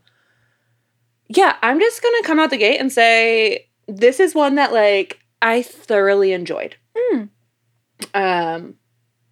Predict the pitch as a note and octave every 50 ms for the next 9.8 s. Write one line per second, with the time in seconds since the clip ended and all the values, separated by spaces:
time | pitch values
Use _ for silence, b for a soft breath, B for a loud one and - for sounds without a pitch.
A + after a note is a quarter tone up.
0 | _ _ _ - - - A#3 A3 G#3 G3+ G3 F#3+ - G#3 G#3 G#3+ G#3+ G#3 G3+ G3+
1 | F#3 F3+ G#3 G3 G3 G#3 G3+ - G3+ F#3+ G#3+ G3+ F3 E3+ F3 E3 D#3 D#3+ - E3+
2 | D3 - B3+ G#3+ G3 - - A3+ A3 A3 A#3 A#3 A#3 G#3+ G#3 G3 F#3 F#3 F#3 -
3 | - - G#3+ - - - - - - B3+ - - - - _ - - - - -
4 | - - B3 A#3 C4 - A3+ C4+ C#4 B3 G#3+ F3+ G3+ A3 F#3+ G#3+ G#3 G3 G3 G3+
5 | A3+ A3 G3 F#3 F3+ G#3 A3 G#3+ - - G#3 G#3 G3 F#3+ F#3+ F#3+ F#3+ A3+ F#3+ F3+
6 | - - - - F3+ F3+ F#3+ - A#3 B3 A#3 G#3+ G#3+ A3 A3+ A3 A#3 A#3 A#3 A#3
7 | G#3+ A3 A3 A3+ - - - _ _ _ _ _ _ _ _ - - B4 C5+ G#4+
8 | C#4 F#3+ F3 E3+ E3 F3 - - _ _ _ _ _ _ _ - F4+ F4+ F#4 G4+
9 | B4 C5+ - C5+ B4 - - D4 C#4+ C#4+ D4 D4 D4 D4+ B3+